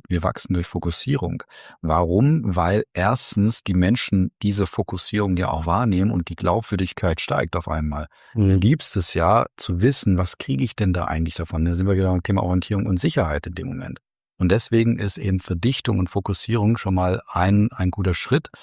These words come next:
Speaker 1: Und wie gesagt, das ist eben deswegen sportlich, weil du es eigentlich gar nicht gewohnt bist. Und, und wenn wir das so in unseren Prozessen oder Projekten dann vorstellen, da werden immer schon so zwei, drei Leute im Raum dann nervös.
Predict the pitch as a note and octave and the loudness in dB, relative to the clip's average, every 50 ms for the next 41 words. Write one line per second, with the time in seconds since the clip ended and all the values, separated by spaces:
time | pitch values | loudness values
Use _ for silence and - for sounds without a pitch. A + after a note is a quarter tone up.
0 | - - - - - G2 G2 F#2 - G2+ F#2 E2+ - G2 F#2 F2 - B2+ G2+ F2+ | -20 -20 -12 -2 2 2 2 2 2 0 0 0 0 0 -2 -2 -2 0 0 2
1 | E2 G2 - - - G2 F2+ F2 - - - F2 F#2 G2 - B2+ G#2 - - F2+ | 2 0 -2 0 0 0 0 0 -2 -2 0 0 0 2 0 -2 -2 0 0 0
2 | F2 F#2 F2 - - F2+ F2 F2 - - F2 E2+ F2 F2+ F2 - F#2 E2 F2 G2 | 0 0 -2 -2 -2 0 0 0 0 -2 -2 0 0 0 0 0 -2 0 2 2
3 | F#2 - E2+ - - F2 E2 D#2+ - - F2+ E2 D#2+ F2 F2 F2+ F#2 - F2+ F2+ | 2 0 -2 -4 -2 -2 -2 -2 -2 0 0 0 2 2 4 4 2 2 2 0
4 | E2 F2+ F2 - - F2 F2 F2+ F2+ F2+ F2 E2 F2 E2+ E2+ E2+ F2 _ - - | 0 0 -2 0 -2 -2 0 0 0 0 0 0 2 2 2 2 0 _ -6 -8
5 | E2 - - G#2+ A2+ - F#2+ E2+ E2+ D#2+ - - F2 F#2 - _ - F#2+ E2+ E2 | -6 -2 -2 -2 -2 -2 -2 -4 -4 -4 -4 -2 -4 -4 -4 _ -2 0 0 0
6 | - - G2+ A2 - - - F2+ E2+ F2+ G#2 G2+ _ - - - - - - - | 0 -2 -2 -2 -2 -4 -8 -6 -4 -4 -4 -4 _ -14 -20 -20 -20 -20 -16 -6
7 | - E2+ E2+ G2 A2 B2 A#2 A2+ G#2 F#2 A2 G#2+ G2+ G2 F2 - - G2 F#2+ G2 | -4 0 2 4 4 4 4 4 2 2 0 0 0 0 -2 -2 -2 0 0 0
8 | G#2+ G2 F2 E2+ F2 F#2 G#2+ - A#2+ G#2+ G2+ F2+ E2+ E2+ E2 F2 F#2 F2 F2+ F2+ | 0 -2 -2 0 0 -2 -2 -2 -4 -6 -4 -4 -4 -4 -4 -4 -2 -2 -2 -2
9 | F#2 F2 E2 E2+ D#2 C#2 | -2 -2 -4 -6 -6 -8